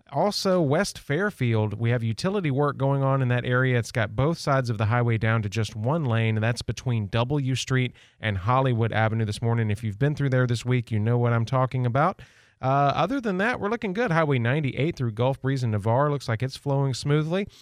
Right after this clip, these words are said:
Highway twenty-nine south through Cantonment is clear. And if you're on Highway ninety coming out of Milton through Pace this morning,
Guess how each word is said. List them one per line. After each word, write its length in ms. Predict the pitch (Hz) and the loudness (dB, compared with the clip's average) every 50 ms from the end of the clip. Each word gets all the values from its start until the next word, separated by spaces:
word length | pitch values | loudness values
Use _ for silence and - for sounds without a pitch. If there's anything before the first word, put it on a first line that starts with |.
| - - _ | -20 -12 _
Highway 260 | - 127 135 135 135 | 0 2 2 2 2
twenty-nine 480 | 123 - 139 139 135 131 127 120 117 107 | 0 0 0 0 0 2 2 2 0 0
south 260 | - 120 113 123 - | 0 2 2 2 2
through 100 | 123 110 | 0 -4
Cantonment 640 | - - 113 104 98 - - 123 127 151 185 180 165 | -2 -2 -2 -2 -2 -2 -2 -2 -2 0 -2 -4 -6
is 100 | 143 - | -6 -8
clear. 360 | - - 165 170 185 214 202 | -6 -4 -2 -2 -2 -2 -4
And 240 | - 127 120 120 123 | -2 -2 0 0 0
if 100 | 117 - | -2 -2
you're 180 | 123 120 117 | -2 -2 -2
on 300 | 117 131 135 143 143 139 | 0 0 2 2 2 0
Highway 380 | 131 117 117 147 175 185 165 123 | -2 -2 0 0 0 0 0 -2
ninety 360 | 107 113 143 190 202 147 120 | 0 -2 -2 -2 -2 -4 -4
coming 240 | - - 139 131 123 | -4 -4 -2 -2 0
out 120 | 127 127 | 0 0
of 100 | 113 90 | -2 -2
Milton 380 | 104 117 139 170 165 - 131 113 | -2 -2 -2 -2 -2 -4 -4 -4
through 160 | 107 123 110 | -4 -4 -4
Pace 280 | - 120 135 175 185 - | -4 -2 -2 -2 -4 -4
this 200 | - 113 107 120 | -6 -6 -6 -4
morning, 300 | 117 113 117 117 113 | -2 -2 0 -2 -2